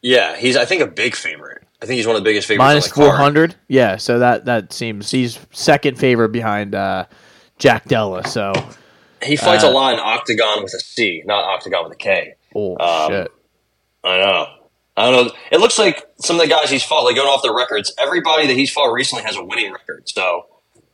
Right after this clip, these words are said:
Speaker 1: eight and oh, twelve and six, eight and four, twelve and three, seven and three, five and oh, five and one, six and oh. Like, that's, that, that's pretty cool to see. Uh, you don't really see that often, especially when you're getting a, a European fella.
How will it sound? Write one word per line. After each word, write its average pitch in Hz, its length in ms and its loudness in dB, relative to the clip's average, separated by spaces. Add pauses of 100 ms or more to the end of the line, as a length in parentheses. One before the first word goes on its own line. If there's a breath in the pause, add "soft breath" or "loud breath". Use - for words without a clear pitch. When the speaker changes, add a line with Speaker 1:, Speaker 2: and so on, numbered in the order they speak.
(180)
Speaker 1:
eight 147 160 2
and 143 80 2
oh, 139 120 6
twelve 139 240 2
and 131 100 -4
six, 135 280 0
eight 131 140 0
and 120 100 -10
four, 135 200 2
twelve 131 240 0
and 123 80 -4
three, 127 220 -2
seven 127 240 -2
and 120 100 -6
three, 123 200 -2
five 120 240 0
and 123 100 -4
oh, 120 100 -2
five 120 240 0
and 117 100 -8
one, 117 140 -6
six 117 220 -6
and 117 100 -4
oh. 110 80 -4
Like, 120 220 -4
that's, - 460 -6
that, - 140 -4
that's 240 160 0
pretty 254 160 -2
cool 214 240 2
to 147 60 -2
see. 151 420 -2 (140)
Uh, 110 40 -4
you 131 160 0
don't 175 140 0
really 156 120 2
see - 160 0
that 110 100 0
often, 104 260 -2
especially 120 340 -4
when 107 140 -4
you're 98 240 -4 (400 loud breath)
getting 113 200 4
a, 101 280 4
a 107 80 2
European 117 460 2
fella. 78 340 -6